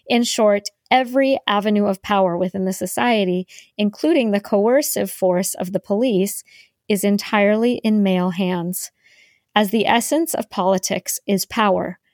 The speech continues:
such realization cannot fail to carry impact. What lingers of supernatural authority, the deity,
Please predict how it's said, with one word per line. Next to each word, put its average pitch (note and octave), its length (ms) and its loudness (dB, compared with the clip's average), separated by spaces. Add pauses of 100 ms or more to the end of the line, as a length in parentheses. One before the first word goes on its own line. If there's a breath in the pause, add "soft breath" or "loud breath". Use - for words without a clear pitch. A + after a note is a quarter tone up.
(240)
such - 340 0
realization G#3+ 760 2
cannot G#3 360 -2
fail G#3+ 320 0
to G#3 100 -6
carry G#3 320 0
impact. - 580 -4 (460 soft breath)
What G#3+ 240 0
lingers A#3 680 0
of G3 160 -2
supernatural G3+ 800 0
authority, F3+ 680 0
the F3+ 120 -2
deity, F#3 640 0